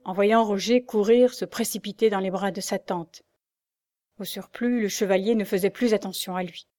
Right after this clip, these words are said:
Tout à Diane, qui, brisée par l'émotion, chancelait dans ses bras, Roger soutint la malade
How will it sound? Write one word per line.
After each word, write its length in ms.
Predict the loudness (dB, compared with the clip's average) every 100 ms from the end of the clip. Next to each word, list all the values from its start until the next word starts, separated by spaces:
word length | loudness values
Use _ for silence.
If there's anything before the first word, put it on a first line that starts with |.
| _ _ _ _ _ _ _ _ -8
Tout 140 | 4 6
à 100 | 6
Diane, 560 | 8 6 6 4 2
qui, 180 | -2 -4
brisée 460 | 0 0 0 2 4
par 160 | 4
l'émotion, 500 | 2 0 -4 -4 -4 -6 _ -10
chancelait 500 | -4 -4 -2 4 4
dans 140 | 4
ses 160 | 0 -2
bras, 320 | 0 -2 -4 _ _ _ _ _
Roger 400 | 4 4 4 0
soutint 320 | -2 0 2
la 100 | 4
malade 420 | 4 4 2 0